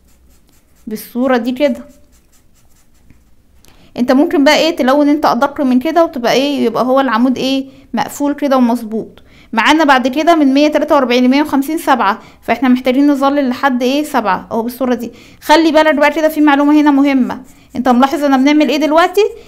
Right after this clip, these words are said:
انا ملزقة الايه؟ الأعمدة في بعضها. يعني معنى كده ايه؟ ان انتهاء الفترة هو بداية الفترة اللي بعدها على طول. عندنا هنا بعد كده من مية واحد وخمسين عشرة،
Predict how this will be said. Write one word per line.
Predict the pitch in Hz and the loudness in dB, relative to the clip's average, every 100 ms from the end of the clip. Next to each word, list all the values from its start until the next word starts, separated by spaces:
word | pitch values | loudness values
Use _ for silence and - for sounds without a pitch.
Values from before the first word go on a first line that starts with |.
| - | -6
انا | 240 254 | 2 4
ملزقة | 247 247 233 262 302 | 6 4 2 2 2
الايه؟ | 285 - 277 277 269 247 | 2 0 0 0 0 -2
الأعمدة | - 233 269 330 | -2 0 2 0
في | 247 | 0
بعضها. | 220 226 285 277 185 - - | 0 2 2 0 -6 -10 -4
يعني | 233 247 269 | 0 4 4
معنى | 269 269 | 4 2
كده | 269 330 | 2 2
ايه؟ | 247 302 311 240 | 2 2 0 0
ان | 254 | 0
انتهاء | 262 254 302 330 294 | 2 0 2 2 2
الفترة | 285 - 359 427 466 466 - - | 0 0 0 2 0 0 -6 2
هو | 240 | 2
بداية | 220 220 320 349 302 | 2 4 4 4 0
الفترة | 254 330 349 311 | 0 0 2 2
اللي | 269 | 4
بعدها | 226 233 320 | 2 2 4
على | 294 233 | 4 4
طول. | 233 240 175 - - - - | 2 -4 -8 -14 -20 -18 -2
عندنا | 240 254 302 320 | 0 2 2 2
هنا | 311 | 2
بعد | 262 254 | 2 2
كده | 294 277 | 2 2
من | 262 262 | 2 2
مية | 269 | 4
واحد | 302 330 311 | 4 2 -2
وخمسين | 302 269 349 330 | -2 -2 0 0
عشرة، | 262 262 226 196 | 0 0 -4 -6